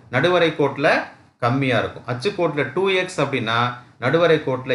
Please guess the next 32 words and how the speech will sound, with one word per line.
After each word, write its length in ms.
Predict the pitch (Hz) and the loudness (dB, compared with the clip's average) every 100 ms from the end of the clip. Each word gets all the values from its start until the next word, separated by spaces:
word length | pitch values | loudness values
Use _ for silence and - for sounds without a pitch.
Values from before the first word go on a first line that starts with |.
| 120 | -2
எக்ஸ் 300 | 135 - 160 | -4 -2 -2
அப்படிங்கிறத 420 | 120 120 120 120 | 0 0 0 0
ஞாபகம் 220 | 113 107 | 0 -2
வச்சுக்கோங்க. 320 | 98 98 90 113 | -6 -12 -8 -6
அச்சுக்கோட்டுல 580 | 120 185 175 160 143 131 117 - - - | -4 -2 0 0 2 0 0 -6 -14 -2
இருபது 420 | 160 185 170 160 | 0 2 2 2
நியூட்டன் 380 | 151 185 196 185 | 0 2 0 2
பார் 240 | 156 143 - | 2 2 2
கூலும் 300 | 160 156 139 | 2 2 0
கிடைக்குதுன்னா 480 | 127 127 113 107 123 127 - - _ | -2 -2 -4 -2 -2 -4 -8 -20 _
அதே 280 | 98 117 170 196 | -4 0 2 2
தொலைவுல 440 | - 147 143 135 160 | 2 2 2 0 0
நடுவரை 380 | 135 156 151 143 | 2 4 4 2
கோட்டுல 380 | 139 127 135 | -2 -4 -6
நமக்கு 260 | 127 123 175 262 - - _ 156 | -6 -4 -2 -2 -6 -20 _ 2
பத்து 300 | 165 - 226 | 2 2 -2
நியூட்டன் 440 | 185 185 196 180 | -2 -2 0 0
பார் 260 | 147 139 127 | 2 2 2
கூலும் 320 | 139 135 127 123 | 0 0 0 -2
அப்படிங்கிற 340 | 131 135 127 | -4 -2 -2
அளவுக்கு 260 | 120 123 120 | -2 -2 -2
தான் 160 | 147 131 | -4 -4
நமக்கு 200 | 123 117 | -6 -6
மின்புலம் 480 | 123 131 127 147 - - _ | -6 -4 -2 -4 -4 -18 _
கிடைக்கும். 440 | 120 120 123 117 110 - - | -2 -2 -2 -6 -8 -14 -6
அதனால 260 | 117 135 151 | -2 0 0
இந்த 220 | 147 185 175 | -2 -2 0
கேள்வி 340 | 160 156 156 156 | 0 0 0 -2
ரொம்ப 200 | 143 151 | 0 0
ரொம்ப 220 | 143 135 202 240 - - | 0 2 0 -2 -10 -10
முக்கியமான 460 | 131 143 156 143 147 131 | -6 0 0 2 0 0
கேள்வி. 360 | 139 127 170 | -2 -2 -2